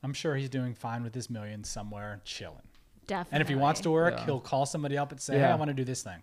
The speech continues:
Speaker 3: Yeah. Give me a speaking
Speaker 2: Absolutely.
Speaker 3: engagement for a quarter million dollars or something,
Speaker 1: I'm
Speaker 3: you
Speaker 1: sure he
Speaker 3: know?
Speaker 1: kills it.
Speaker 3: Yeah.
Speaker 2: <laughs> "I'll speak for thirty minutes.
Speaker 3: Yeah.
Speaker 2: Thank you, guys."
Speaker 3: Yeah,
Speaker 1: Yeah.
Speaker 3: exactly.
Speaker 1: For
Speaker 3: Yeah.
Speaker 1: ridiculous amounts of money.
Speaker 3: Yeah.
Speaker 1: All those guys can do it. All those,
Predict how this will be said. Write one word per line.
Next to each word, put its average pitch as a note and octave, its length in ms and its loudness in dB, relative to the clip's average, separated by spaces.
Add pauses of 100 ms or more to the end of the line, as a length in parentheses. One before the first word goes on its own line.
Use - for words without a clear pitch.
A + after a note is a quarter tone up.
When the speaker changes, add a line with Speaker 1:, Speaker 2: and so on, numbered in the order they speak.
Speaker 3:
Yeah. A#2+ 260 6 (100)
Give C#3 120 12
me E3 80 12
a C#3+ 60 12
speaking - 280 10 (160)
Speaker 2:
Absolutely. C3 140 12
Speaker 3:
engagement A#2+ 560 10
for A#2+ 160 8
a A#2 40 8
quarter A#2+ 240 12
million A#2 260 10
dollars A2 360 6
or A#2+ 40 6
something, B2 260 8
Speaker 1:
I'm B2 40 8
Speaker 3:
you A#2+ 60 8
Speaker 1:
sure B2 120 12
he B2 60 12
Speaker 3:
know? A#2+ 60 10
Speaker 1:
kills B2 280 -2
it. B2 40 8
Speaker 3:
Yeah. A2 160 8 (240)
Speaker 2:
<laughs> - 260 -14
"I'll G#3 100 -4
speak - 280 -12
for - 120 -16
thirty F#3+ 280 -14
minutes. F3+ 260 -2
Speaker 3:
Yeah. E3+ 200 12
Speaker 2:
Thank - 300 -4
you, - 80 -18
guys." - 300 -14 (100)
Speaker 3:
Yeah, E3 200 12
Speaker 1:
Yeah. - 20 12
Speaker 3:
exactly. C3 600 10
Speaker 1:
For C#3 140 2
Speaker 3:
Yeah. B2 80 4
Speaker 1:
ridiculous A#2+ 520 -2
amounts F2 240 -12
of F#2 60 -14
money. - 240 -18
Speaker 3:
Yeah. A#2 180 -6 (720)
Speaker 1:
All C#3 120 0
those B2 180 -4
guys G2+ 240 -8
can G#2 120 -10
do F#2 140 -12
it. F2+ 40 -10
All G#2+ 140 -10
those, G#2+ 260 -10